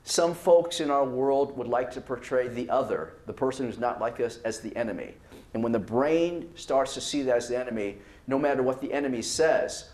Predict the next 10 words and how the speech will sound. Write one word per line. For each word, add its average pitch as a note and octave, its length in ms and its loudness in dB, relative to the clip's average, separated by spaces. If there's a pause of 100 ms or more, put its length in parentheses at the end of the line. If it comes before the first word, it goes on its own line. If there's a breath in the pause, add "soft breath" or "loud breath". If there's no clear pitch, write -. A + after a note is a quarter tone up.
(100)
the C3 80 0
brain, C#3+ 560 -2 (120)
uh, F#2+ 160 -4 (140)
w-, C3+ 200 0
if C3 120 -2
we're C3 80 2
not B2 200 0
careful, D#3 300 0
not A#2 240 -2
mindful, B2+ 580 -2